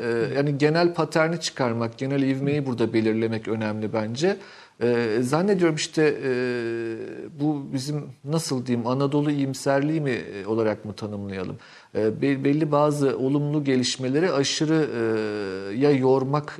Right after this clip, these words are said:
e, gibi bir, e, kabahatimiz olmuş olabilir. E, bu çerçevede baktığımızda da yani ben devamlı bunu hatta, e, geçen programlarınızda da aktarmaya çalışmıştım. Yani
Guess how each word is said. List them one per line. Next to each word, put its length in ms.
e, 260
gibi 340
bir, 320
e, 60
kabahatimiz 680
olmuş 360
olabilir. 560
E, 260
bu 60
çerçevede 640
baktığımızda 640
da 80
yani 240
ben 220
devamlı 440
bunu 220
hatta, 360
e, 800
geçen 380
programlarınızda 800
da 80
aktarmaya 540
çalışmıştım. 720
Yani 260